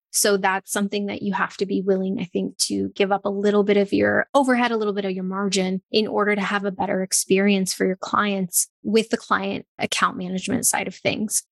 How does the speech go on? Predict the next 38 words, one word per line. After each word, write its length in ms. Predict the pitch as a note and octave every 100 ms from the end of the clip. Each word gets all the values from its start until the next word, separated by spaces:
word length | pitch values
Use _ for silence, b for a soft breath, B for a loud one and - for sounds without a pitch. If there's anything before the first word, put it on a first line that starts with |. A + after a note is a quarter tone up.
| -
You 120 | B3+
know, 100 | A#3
outside 340 | C4 C4 B3+
of 100 | A3
that, 260 | G3 G3 G3+ -
our, 340 | G3+ G3+ G3 -
our 80 |
systems, 480 | F#3 - G#3 A3+ G#3+
our 100 | G3+
processes, 680 | F#3+ F3+ E3+ G3+ G#3 G#3+ G#3
we 260 | G3+ A3+ C#4
leverage 760 | A3 G3 G#3 A3 G#3 - - -
automation 600 | F#3+ F#3+ F#3 F3 A3 G3+
in 160 | G3 F#3
ways 340 | F#3+ G3 G3
that 120 | - -
I 100 | F#3
don't 260 | G3 -
think 260 | - G3 F#3
other 240 | - G3 G3
agencies 480 | F#3 G3 F#3 G#3+ G3
have 100 | F#3+
caught 200 | - F#3+
on 180 | F#3 F#3
to 140 | -
yet. 320 | G3+ G#3+ A#3 - _
My 160 | G#3+ G#3+
goal 380 | G#3 G#3+ G#3 - _
when 140 | - F#3+
I 80 | F#3+
was 100 | F3
back 220 | F3+ E3+
in 80 | F#3
operations 760 | F#3 - C#4+ C#4+ A3+ G3 G3
was 300 | G3 F3+ -
to 420 | - G#3+ G3+ G3+ G3
ensure 420 | G#3 F3+ - G3 G3
that 240 | G3 G3